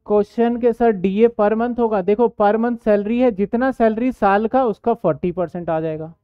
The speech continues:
इसमें per month की बात है तो per month मान सकते हो, ईयर की निकालोगे तो ईयर। कोमल ने जवाब भी दे दिया, "सर, चार लाख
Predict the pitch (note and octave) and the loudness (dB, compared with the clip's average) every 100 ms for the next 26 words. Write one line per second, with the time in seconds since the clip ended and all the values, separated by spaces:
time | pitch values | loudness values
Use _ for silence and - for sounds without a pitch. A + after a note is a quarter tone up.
0 | _ _ _ _ _ _ _ _ _ _ | _ _ _ _ _ _ _ _ _ _
1 | _ _ _ _ _ _ _ - E3 - | _ _ _ _ _ _ _ -8 -6 -4
2 | A3+ - G#3+ A3 A3+ A3+ - A#3 A3 G#3+ | -4 0 0 0 -2 -4 -6 -4 -2 -2
3 | A3+ A3 A3+ G3+ G3 G#3+ A3+ A3 G#3+ G#3+ | -2 -2 -2 0 -2 -2 -4 -2 -4 -4
4 | G#3+ - A#3 G#3 F#3 G3+ G#3 G3+ F#3 F3+ | -8 -4 -4 -2 -2 -2 -2 -6 -4 -4
5 | F#3 F#3+ D#3+ B2+ B2 - _ _ _ _ | -4 -6 -8 -8 -10 -14 _ _ _ _
6 | _ _ _ F#3+ G#3 A3+ A#3+ A#3+ A#3+ A#3+ | _ _ _ -2 0 0 0 -2 0 0
7 | A3+ F3+ F3+ G3 G3 A3 A3 G#3+ A3+ A3 | 0 -2 0 0 0 0 0 2 0 0
8 | A3+ A3 - G3+ F#3+ G#3 G#3 G#3 G#3+ | -2 -4 -4 -2 0 0 0 0 0